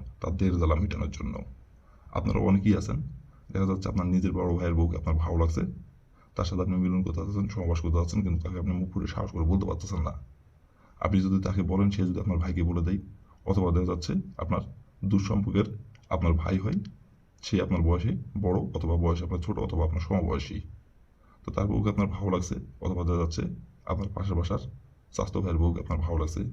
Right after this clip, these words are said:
অথবা আপনার ফুফাতো ভাইয়ের বউকে ভালো লাগছে, অথবা আপনার মামাতো ভাইয়ের বউকে ভালো লাগছে, অথবা আপনার গ্রাম সম্পর্কে সে ভাবি হয়, তাকে আপনার ভালো লাগছে এবং সে আপনার বয়সে বড় হতে পারে অথবা বয়সে আপনার ছোট হতে পারে অথবা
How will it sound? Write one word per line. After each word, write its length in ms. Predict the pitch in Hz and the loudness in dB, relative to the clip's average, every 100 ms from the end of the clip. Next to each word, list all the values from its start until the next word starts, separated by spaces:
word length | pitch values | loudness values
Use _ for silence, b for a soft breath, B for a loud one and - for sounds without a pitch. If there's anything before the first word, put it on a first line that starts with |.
| - | -4
অথবা 160 | 82 80 | 0 2
আপনার 140 | 80 80 | 2 0
ফুফাতো 240 | 80 87 92 | 0 0 0
ভাইয়ের 160 | 90 78 | 0 0
বউকে 180 | 80 82 | 0 0
ভালো 120 | 82 80 | 2 2
লাগছে, 160 | 80 85 | 2 0
অথবা 160 | 82 85 | 0 0
আপনার 160 | 85 82 | 2 2
মামাতো 220 | 87 95 101 | 2 2 2
ভাইয়ের 140 | 85 | 2
বউকে 200 | 78 80 80 | 0 -2 -4
ভালো 100 | 80 78 | -2 -4
লাগছে, 220 | - - - - - - B B | -4 -6 -6 -12 -20 -20 B B
অথবা 180 | - 92 87 | 0 2 2
আপনার 140 | 90 87 | 0 2
গ্রাম 140 | 85 - | 2 0
সম্পর্কে 260 | 92 90 - | 0 -2 0
সে 60 | |
ভাবি 260 | 82 85 92 104 | -2 0 2 2
হয়, 140 | 180 - - - - - | 0 -4 -12 -20 -12 -4
তাকে 160 | 101 90 | -2 0
আপনার 140 | - 78 | -2 -2
ভালো 120 | 82 - | -2 -6
লাগছে 220 | - - 80 - - - | -6 -8 -10 -10 -10 -4
এবং 100 | 92 82 | -2 0
সে 60 | 92 | -2
আপনার 140 | - 80 | 0 4
বয়সে 180 | 78 80 85 | 4 4 2
বড় 80 | 104 | 0
হতে 100 | 104 | 0
পারে 120 | - - | 0 0
অথবা 160 | - 82 | 0 0
বয়সে 180 | 78 80 80 | 2 0 0
আপনার 140 | 82 | -2
ছোট 100 | 104 - | -2 -2
হতে 180 | - - | -4 -8
পারে 140 | - - - - - - | -8 -12 -16 -20 -10 -2
অথবা 180 | 92 | 0